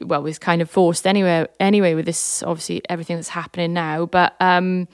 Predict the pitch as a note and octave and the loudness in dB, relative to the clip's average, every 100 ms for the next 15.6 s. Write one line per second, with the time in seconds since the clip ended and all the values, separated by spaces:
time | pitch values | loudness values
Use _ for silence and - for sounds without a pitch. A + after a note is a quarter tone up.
0 | - - - - - - - G#3 G3+ G#3+ | -18 -20 -20 -20 -20 -6 4 4 6 6
1 | G#3 G3+ - G3 F3 F#3+ F3+ F#3 F3+ F3 | 6 6 2 -4 0 2 2 2 0 0
2 | F#3 G3 F3+ E3+ E3+ E3 D3+ E3 D#3+ E3 | -4 -2 0 0 -2 -4 -4 -4 -4 -4
3 | A2+ G#2 - E3 - - E3+ D#3+ D#3+ D3+ | -4 -4 -4 -8 -8 -6 -4 -4 -4 -6
4 | D#3+ G2 F3+ - F3+ E3 D#3+ E3 D#3+ - | -6 -6 -6 -6 -6 -4 -2 -2 -6 -10
5 | - A#3+ D#3+ F3+ - - - B3 A#3+ C4+ | 0 2 4 2 0 -2 0 0 2 2
6 | B3 _ G#3 G3 G#3+ G#3+ G#3+ - G#3 G3+ | 0 _ -6 -2 2 2 0 -2 -2 0
7 | A3+ G#3 G3 F#3+ G3+ A3 B3+ D4+ E4+ - | 4 4 4 0 -2 0 2 2 0 -6
8 | - - - - - G3+ G3 F#3+ G3 G3 | -12 -20 -20 -10 0 4 4 4 6 6
9 | G3 G3 - - - - B3 B3 - C4 | 4 -4 -10 -20 -2 2 4 2 4 6
10 | D#4 D#4+ C#4+ - D4+ D4+ B3+ F3+ D#3+ E3+ | 6 6 2 0 2 4 4 4 2 2
11 | F#3+ G3 G#3 G3+ - - G3+ G#3 G3+ F#3+ | 0 2 4 2 0 -4 -2 2 2 2
12 | G3 - - - G3 G3+ - - G#3 G3 | -2 -2 -8 -4 0 0 0 -2 0 0
13 | F#3+ F3+ - E3+ G3+ F#3+ F#3 F3+ F3 F3 | -2 -4 -6 0 2 4 2 0 -2 -4
14 | - D#3 D#3+ E3+ F#3 F#3 E3 E3 E3+ - | -2 -2 0 -2 2 4 6 4 2 0
15 | G3 A#3+ A3+ A#3 A3+ - | 0 2 2 2 2 0